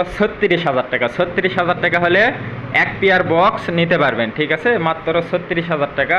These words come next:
হলে এক পেয়ার বক্স নিতে পারবেন। আর আমার কথাতে যদি কোনো ভুল ত্রুটি হয়, অবশ্যই আপনার ক্ষমার দৃষ্টিতেই দেখবেন। আরও আপনারা থ্রির মাল, লুজ মাল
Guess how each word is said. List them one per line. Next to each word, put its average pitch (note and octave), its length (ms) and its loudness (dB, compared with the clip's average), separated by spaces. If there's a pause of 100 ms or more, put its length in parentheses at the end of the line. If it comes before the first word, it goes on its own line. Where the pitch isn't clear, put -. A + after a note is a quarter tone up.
(120)
হলে C#3+ 160 -2 (120)
এক C#3+ 160 0
পেয়ার C#3+ 280 0
বক্স D#3+ 220 0 (120)
নিতে C#3 220 0
পারবেন। G2+ 260 -4 (380)
আর B2 140 0
আমার D3+ 220 -2
কথাতে F#3 300 0 (120)
যদি F3+ 220 0
কোনো F3+ 200 2
ভুল D#3+ 140 2
ত্রুটি E3+ 280 0
হয়, E3 240 4
অবশ্যই D#3+ 420 0
আপনার D3 260 -2
ক্ষমার D3 280 -2
দৃষ্টিতেই C#3+ 460 -2
দেখবেন। B2+ 280 -2 (520)
আরও E3 180 4 (160)
আপনারা E3 260 0 (100)
থ্রির E3 320 0
মাল, E3+ 120 2 (100)
লুজ D3+ 220 2 (140)
মাল D3+ 160 2